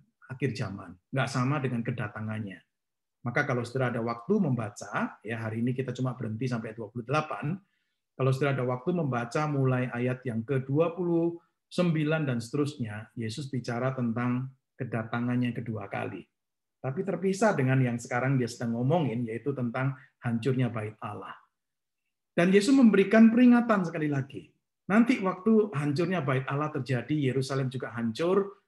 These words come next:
akan muncul, akan muncul mesias-mesias palsu, pengajar-pengajar palsu yang, yang juga akan menghubungkan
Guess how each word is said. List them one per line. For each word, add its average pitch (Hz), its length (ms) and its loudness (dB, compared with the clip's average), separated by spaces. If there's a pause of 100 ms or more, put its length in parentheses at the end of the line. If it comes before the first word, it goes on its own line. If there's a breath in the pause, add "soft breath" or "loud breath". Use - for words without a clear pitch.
akan 262 240 0
muncul, 285 640 4 (480)
akan 226 180 4
muncul 226 540 8
mesias-mesias 165 880 -2
palsu, 170 400 -2
pengajar-pengajar 143 800 -4
palsu 135 400 -2
yang, 135 240 2 (340 loud breath)
yang 160 300 4
juga 147 320 0
akan 170 480 -2
menghubungkan 147 960 0